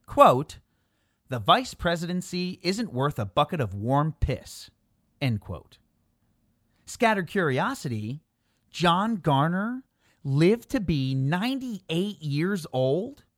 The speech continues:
but on his ninety-fifth birthday, November twenty-second, nineteen sixty-three, he got a happy birthday phone call from then President John F. Kennedy just a couple of hours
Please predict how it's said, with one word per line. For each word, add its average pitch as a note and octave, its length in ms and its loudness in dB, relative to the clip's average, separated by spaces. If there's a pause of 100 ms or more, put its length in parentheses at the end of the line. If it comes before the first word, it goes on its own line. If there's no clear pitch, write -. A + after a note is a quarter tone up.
(240)
but G3+ 140 6
on G3 160 6
his D3+ 140 0
ninety-fifth F3+ 920 -2
birthday, G2+ 760 -4 (200)
November B2+ 420 2
twenty-second, B2 800 -4
nineteen A#2 480 -2
sixty-three, C3 1000 -4 (560)
he C4+ 320 -2
got G#3 260 6
a D3+ 80 4
happy D#3+ 420 0
birthday E3 580 0
phone D3+ 420 0
call G#3 540 -2 (320)
from E3+ 320 2
then G#3 520 0
President D#3 560 0
John D#3 300 0
F. D#3+ 220 -2
Kennedy G#3 640 -4 (420)
just - 420 -6
a G#3 80 0
couple G3 400 -2
of D3+ 140 2 (120)
hours G#3 680 2